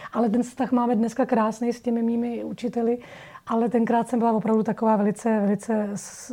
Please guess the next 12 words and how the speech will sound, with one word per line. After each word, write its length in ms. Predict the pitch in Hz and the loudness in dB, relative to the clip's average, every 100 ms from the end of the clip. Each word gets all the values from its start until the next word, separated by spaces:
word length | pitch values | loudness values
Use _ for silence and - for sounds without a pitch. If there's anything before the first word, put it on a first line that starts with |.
| 208 | -8
svá. 600 | - - 214 208 202 240 - - - - | -10 -4 2 4 4 2 -8 -18 -16 -6
A 80 | - | 0
pak 200 | 226 - | 0 2
jsem 180 | 285 | 4
vlastně 280 | 254 247 277 | 4 4 2
toužila 360 | 269 226 240 247 | 4 4 6 6
těm 160 | 262 | 4
rodičům 600 | 240 208 214 - 254 247 220 | 4 4 2 4 4 4 2
dokazovat 580 | 190 196 226 220 226 233 | 0 2 2 2 0 0
mnoho 320 | 226 208 233 | -2 0 0
let, 320 | 226 220 - 233 | 0 -2 -4 -2
že, 420 | 214 226 226 | 0 2 0